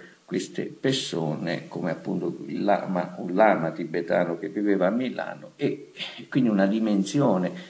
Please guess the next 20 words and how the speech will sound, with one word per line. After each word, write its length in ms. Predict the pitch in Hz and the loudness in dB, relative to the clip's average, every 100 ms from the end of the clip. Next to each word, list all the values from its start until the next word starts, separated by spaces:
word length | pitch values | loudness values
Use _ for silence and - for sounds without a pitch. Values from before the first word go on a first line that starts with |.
| - - | -20 -14
dell'esperienza 1120 | 95 95 92 87 - 120 85 76 71 - - - - | -2 0 0 -2 0 2 2 0 -6 -8 -8 -10 -18
decisamente 840 | - 92 98 95 85 82 85 80 80 | -4 -2 -2 -2 -2 -2 -2 -2 -2
diversa 520 | 80 80 76 - 80 | -2 -2 -2 -6 -6
da 120 | 73 | -6
quella 440 | - 82 78 - - | -6 -8 -6 -8 -10
tradizionale 680 | - 82 73 - - - 98 | -10 -8 -8 -8 -8 -8 -12
occidentale. 760 | - 85 82 - - - - - _ _ _ _ _ - _ _ | -12 -10 -10 -8 -8 -10 -14 -20 _ _ _ _ _ -20 _ _
E 360 | 170 160 - - | 2 2 -2 -8
attraverso 1040 | - - 90 143 143 - 92 76 - - - - - | -10 -2 4 6 6 4 -2 -2 -6 -16 -20 -16 -4
la 140 | 90 | -4
sintesi 540 | - 104 87 82 - 78 | 0 2 4 2 0 -2
di 140 | 78 | -2
tutte 340 | 76 - - | -6 -6 -4
queste 320 | - 120 - 139 | -2 -4 -2 -4
esperienze 1040 | - - 156 - - - - 98 - - _ _ _ | -4 -2 -2 -2 -6 -8 -6 -6 -6 -18 _ _ _
arrivo 340 | - 131 151 | 2 2 2
a 60 | 120 | 0
scrivere 760 | - - - - - 69 - - _ - | -2 -4 -4 -2 -4 -4 -8 -16 _ -10
Le 220 | 127 - | -6 -2
qualità, 680 | - 104 110 - - - | 4 6 4 2 -4 -4